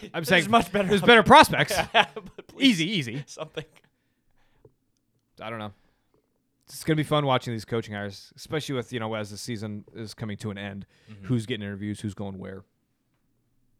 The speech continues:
Speaker 1: And the Broncos, well,
Speaker 2: They're gonna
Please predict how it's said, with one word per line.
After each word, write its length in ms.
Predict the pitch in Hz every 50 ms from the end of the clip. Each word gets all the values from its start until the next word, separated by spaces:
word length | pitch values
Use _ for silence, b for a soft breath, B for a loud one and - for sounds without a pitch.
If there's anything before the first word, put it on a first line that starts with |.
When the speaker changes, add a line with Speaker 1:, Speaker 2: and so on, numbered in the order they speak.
| _ _ _
Speaker 1:
And 100 | - 107
the 60 | 107
Broncos, 480 | 104 110 107 104 - 113 110 110 113 110
well, 300 | 107 107 120 123 127 - _ _ _ _ _ _ _ _ _ _ _ B B B B _ _ _ _ _ _ _
Speaker 2:
They're 100 | - -
gonna 140 | _ 85 80